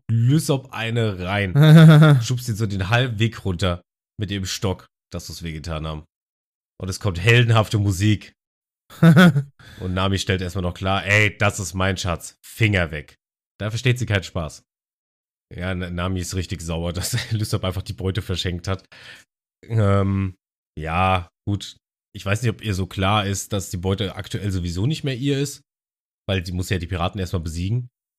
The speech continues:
Speaker 2: Naja,
Speaker 1: Ja.
Speaker 2: die Logik hier, ne, war ja gewesen,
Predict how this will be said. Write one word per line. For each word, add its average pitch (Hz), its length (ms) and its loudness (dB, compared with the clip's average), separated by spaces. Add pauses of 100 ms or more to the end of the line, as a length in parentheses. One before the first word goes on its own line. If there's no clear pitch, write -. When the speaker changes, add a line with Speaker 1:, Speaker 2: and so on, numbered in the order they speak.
(400)
Speaker 2:
Naja, 123 520 2 (100)
Speaker 1:
Ja. 156 160 0
Speaker 2:
die 120 120 0
Logik 143 440 4
hier, 175 320 2
ne, 143 300 2
war 131 120 4
ja 139 220 6
gewesen, 139 720 0